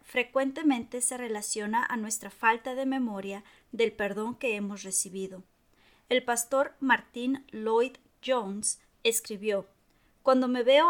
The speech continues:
ante Dios y me doy cuenta de algo que mi bendito Señor ha hecho por mí en el Calvario, estoy listo para perdonar a cualquiera, cualquier cosa.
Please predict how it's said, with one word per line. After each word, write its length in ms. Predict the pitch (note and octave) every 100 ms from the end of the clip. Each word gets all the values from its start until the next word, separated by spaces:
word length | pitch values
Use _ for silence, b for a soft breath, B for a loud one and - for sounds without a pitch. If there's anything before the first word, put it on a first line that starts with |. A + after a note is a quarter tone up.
| -
ante 340 | B3 A3+ G#3
Dios 380 | F#3+ G#3+ G3+ -
y 100 | -
me 140 | A3 G3+
doy 160 | A3
cuenta 460 | A3+ B3 B3 A#3+ B3+
de 160 | A#3+ A3
algo 400 | A3 G3+ F3+ - b b _
que 100 | A#3
mi 140 | A3+ G#3+
bendito 420 | G#3+ A3+ A3+ C4+
Señor 380 | C#4 A#3+ A3 F#3+
ha 100 | F3+
hecho 320 | C#4+ - A#3+
por 160 | C4 B3
mí 180 | A3
en 80 | G#3
el 120 | F#3+
Calvario, 520 | G#3+ A#3+ A3 F#3+ G3 G#3+ b b b -
estoy 380 | A3+ - B3 C4+
listo 400 | C4 C4 D4+ D4
para 260 | C#4 C#4+
perdonar 500 | C#4 C#4 B3 G3+ G3+ _
a 160 | A3 A3
cualquiera, 680 | F#3+ F#3+ B3 B3+ F#3 - _ -
cualquier 480 | G#3 G#3 A3 G3+
cosa. 380 | - G3 - -